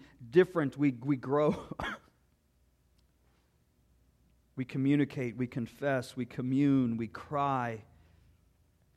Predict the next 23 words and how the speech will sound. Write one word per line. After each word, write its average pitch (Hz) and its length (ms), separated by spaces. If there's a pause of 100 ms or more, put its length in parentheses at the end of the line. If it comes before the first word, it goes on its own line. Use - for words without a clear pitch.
(340)
because 120 300
we're 117 100
confident. - 600
Today 175 300
I 156 120
ask 151 380 (100)
this, 123 520 (540)
are 156 120
we 156 140
confident 160 540
in 127 120
Christ? - 640 (720)
Do 233 200
we, 233 440 (300)
uh, 156 320 (100)
do 214 160
we 254 140
just 175 300
go 208 280
to 233 160
Him, 226 540 (400)
um, 156 520 (1600)
anytime? 165 1040